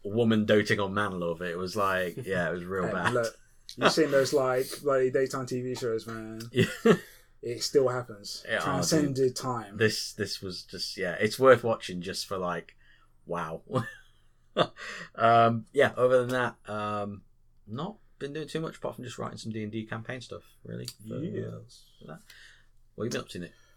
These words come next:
Speaker 2: Oh, that's it. Um, so last week I said I was playing through Odin Sphere, and I finally got around
Speaker 1: Mm-hmm.
Speaker 2: to, like, finishing it. And just, there's very few games I'll describe as beautiful, but I have to say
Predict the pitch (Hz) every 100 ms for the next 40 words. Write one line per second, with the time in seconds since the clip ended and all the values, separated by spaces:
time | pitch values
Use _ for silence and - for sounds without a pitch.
0 | - 160 151 143 135 120 - 160 156 156
1 | 156 180 165 165 170 185 180 156 139 147
2 | 127 135 - 139 131 135 127 123 - 131
3 | 123 117 113 82 - _ - 120 117 113
4 | 131 120 120 117 117 120 117 113 107 _
5 | _ 131 120 107 104 123 117 131 120 -
6 | _ _ _ _ _ _ - 156 165 226
7 | 214 - 202 180 175 165 135 131 123 117
8 | 135 123 117 117 - - - _ _ _
9 | 127 123 - - - _ - 113 123 127
10 | - - 123 113